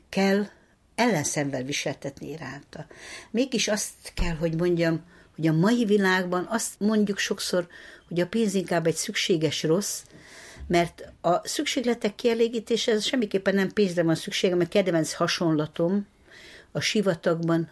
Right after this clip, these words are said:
a zacskó arany, amikor nekem egy pohár vízre lenne szükségem, de sehol egy oázis. Mit érek az zacskó aranyammal? Úgyhogy a pénz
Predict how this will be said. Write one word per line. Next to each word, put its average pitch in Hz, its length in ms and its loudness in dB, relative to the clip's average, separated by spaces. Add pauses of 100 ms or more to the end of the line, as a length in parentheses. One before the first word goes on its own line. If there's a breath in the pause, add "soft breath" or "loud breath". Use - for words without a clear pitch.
a 151 80 -8
zacskó 160 560 -2
arany, 131 380 -2 (420 loud breath)
amikor 160 360 0
nekem 160 260 0
egy 156 140 -4
pohár 151 420 0
vízre 147 380 2
lenne 139 260 2
szükségem, 139 600 -2
de 139 120 0
sehol 135 400 0
egy 127 180 0
oázis. 131 600 -4 (260 soft breath)
Mit 254 220 -2
érek 131 320 -4
az 139 100 -2
zacskó - 440 -6
aranyammal? 156 760 -8 (960 loud breath)
Úgyhogy 185 520 0
a - 100 -14
pénz 277 640 0